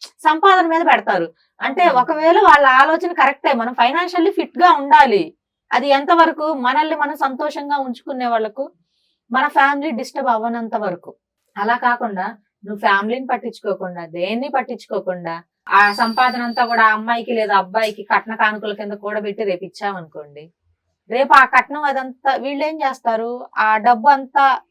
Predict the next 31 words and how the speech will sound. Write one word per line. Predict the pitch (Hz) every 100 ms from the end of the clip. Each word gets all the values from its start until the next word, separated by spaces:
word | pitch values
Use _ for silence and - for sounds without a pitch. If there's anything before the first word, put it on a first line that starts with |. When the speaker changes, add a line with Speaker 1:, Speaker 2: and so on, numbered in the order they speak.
| _ _ -
Speaker 1:
ఈ | 226
అమ్మాయి | 262 277 294
కోసమే | 277 277 269
కదా | 254 254
ఈ | 254
పేరెంట్స్ | 208 240 254 262 247
ఇదంతా | 226 233 233 269
సంపాదించి | 240 220 240 233 208
పెట్టింది. | 233 214 233 247 403 214
Speaker 2:
అవును. | 202 180 175 _ 220
Speaker 1:
రేపు | 277 277
ఎవడో | 240 262 311
ఒకడు | 320 277 233
వచ్చి, | 220 220 220 269 339
వీళ్ళ | 208 220
మైండ్ | 214 233 247 269
సెట్ | 277 240 226
ని | 226 220 _ _
సైకలాజికల్ | - 240 262 254 240 - 226
గా | 233
క్యాచ్ | - 214 214 208 247
చేసేసి, | 202 180 170 165 233 359 _ _ _ -
so | 254
వాళ్ళని | 240 240 254 254 254
ఏం | 269
చేస్తాడు? | 247 233 226 240
ట్రాప్ | 233 226 226 240
చేసేసి, | 214 214 220 302
పెళ్లి | 254 220 220
పేరుతో | 226 214 220
చేసేసుకొని, | 220 208 208 202 - 226 277